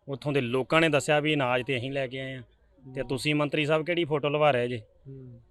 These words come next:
Speaker 1: ਤੇ ਬਾਕੀ ਮੈਨੂੰ ਇੱਥੋਂ ਦੀ ਪਬਲਿਕ ਬਾਰੇ ਤੇ ਸਾਡੇ ਧਿਆਨ 'ਚ ਕੋਈ ਇਹੋ ਜਿਹੇ ਨਹੀਂ ਆਇਆ ਵੀ ਕੋਈ ਕਿਸੇ ਦਾ ਹੱਕ ਲੈ ਰਿਹਾ। ਮੈਂ ਸੰਗਤ ਨੂੰ ਅਪੀਲ ਕਰਦਾ, ਪੰਜਾਬ ਦੀ ਸੰਗਤ ਨੂੰ ਵੀ ਅਪੀਲ ਕਰਦਾ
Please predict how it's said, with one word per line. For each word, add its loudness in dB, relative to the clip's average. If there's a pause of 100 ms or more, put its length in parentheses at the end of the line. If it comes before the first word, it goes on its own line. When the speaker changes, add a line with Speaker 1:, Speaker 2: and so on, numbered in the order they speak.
(180)
Speaker 1:
ਤੇ -6
ਬਾਕੀ 4
ਮੈਨੂੰ 2
ਇੱਥੋਂ -2
ਦੀ 0
ਪਬਲਿਕ 0
ਬਾਰੇ 6
ਤੇ 4
ਸਾਡੇ 2
ਧਿਆਨ 0
'ਚ -4
ਕੋਈ 0
ਇਹੋ 2
ਜਿਹੇ 0
ਨਹੀਂ 0
ਆਇਆ 2
ਵੀ -4
ਕੋਈ -2
ਕਿਸੇ -6
ਦਾ -2
ਹੱਕ -8
ਲੈ -2
ਰਿਹਾ। 0 (340)
ਮੈਂ 0
ਸੰਗਤ -4
ਨੂੰ 0
ਅਪੀਲ -2
ਕਰਦਾ, -2 (500)
ਪੰਜਾਬ 2
ਦੀ -2
ਸੰਗਤ 0
ਨੂੰ 0
ਵੀ 0
ਅਪੀਲ 0
ਕਰਦਾ 4